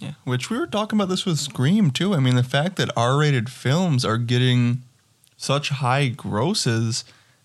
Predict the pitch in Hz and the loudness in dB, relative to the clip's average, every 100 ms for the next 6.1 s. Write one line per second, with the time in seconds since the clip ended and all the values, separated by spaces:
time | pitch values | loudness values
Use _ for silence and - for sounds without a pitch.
0 | - 135 170 151 196 208 - 117 110 110 | -4 -2 0 -2 -2 -2 0 0 0 0
1 | 107 107 110 110 110 110 - - 120 120 | 0 0 2 2 2 -2 -8 -4 -4 0
2 | 113 - 117 113 110 110 113 104 113 110 | -2 0 0 0 0 0 0 0 0 0
3 | 107 110 107 113 110 - 117 110 110 107 | 2 0 0 0 0 0 0 0 0 0
4 | - 110 107 107 110 110 107 - - 110 | -2 0 2 2 2 0 0 -2 -2 -4
5 | - - 175 240 120 113 110 107 107 107 | -6 -2 -2 0 0 2 0 0 0 -4